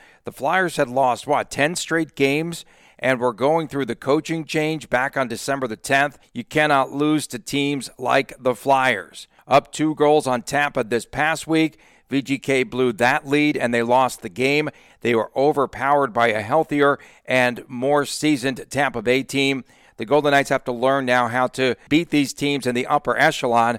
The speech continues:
if they're going to be successful in their quest for the cup. Pete DeBoer and his staff should be commended for keeping this team going. Keeping them going when they had all those injuries early on. With all the different lineups he used, I am surprised the team is where they are at during the holiday break. I really am.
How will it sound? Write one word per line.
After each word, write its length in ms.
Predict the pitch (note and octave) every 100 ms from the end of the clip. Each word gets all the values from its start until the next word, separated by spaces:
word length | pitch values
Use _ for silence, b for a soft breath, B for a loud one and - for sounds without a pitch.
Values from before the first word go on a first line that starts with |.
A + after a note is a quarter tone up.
| b
if 140 | A2+ -
they're 140 | C3
going 260 | G#2+ C3+ C3
to 80 |
be 160 | A#2+ C3
successful 800 | - A#2+ - C3+ A2+ B2 A2 G#2
in 140 | B2
their 100 | B2
quest 420 | A#2+ - A2+ A2 -
for 160 | A2
the 100 | G#2+
cup. 380 | - C#3 B2+ -
Pete 200 | E3+ A3
DeBoer 380 | G#3 C3+ D3+ D3+
and 100 | C3
his 120 | A#2
staff 380 | - C3+ C3+ C#3
should 220 | - A#2+
be 120 | C#3
commended 580 | - B2+ C3 C#3+ G#2+ G#2
for 140 | A2+
keeping 400 | G#2+ D3+ D#3+ D3
this 200 | C#3 C3+
team 260 | - C3 B2
going. 540 | F2 B2 C#3 A#2+ F2 _ _
Keeping 340 | D3+ F3 F3+
them 200 | C#3 A#2+
going 380 | G2+ C#3 E3 C3+
when 160 | A#2+ A#2+
they 160 | A#2
had 240 | A2+ C3 A2+
all 300 | C3+ D3+ F3
those 260 | B2+ G#2+ -
injuries 520 | D3 E3 B2+ G#2 F#2+
early 340 | C#3+ D3 A2+ G#2+
on. 380 | D3 D3 C#3+ b b
With 160 | B2+ B2
all 240 | - D#3 F#3
the 140 | C#3
different 360 | A#2 C3+ B2 A2+
lineups 460 | A#2+ D#3+ D#3+ D3
he 80 | D#3
used, 420 | C#3 D3 D3 C3+
I 120 | A#2+ B2
am 180 | B2
surprised 600 | - A#2+ - C3+ D3 D#3 C3+
the 100 | A#2
team 320 | - C#3 A#2+
is 180 | G2 F2
where 240 | B2+ D3
they 160 | A#2+ A2
are 160 | A2
at 380 | B2 C3 - -
during 240 | A#2+ C3
the 100 | B2+
holiday 380 | A2+ B2+ B2+ A#2+
break. 380 | A2+ A2 G2 F#2
I 40 |
really 400 | F#2+ A2+ A#2+ A2
am. 300 | A2 G2 -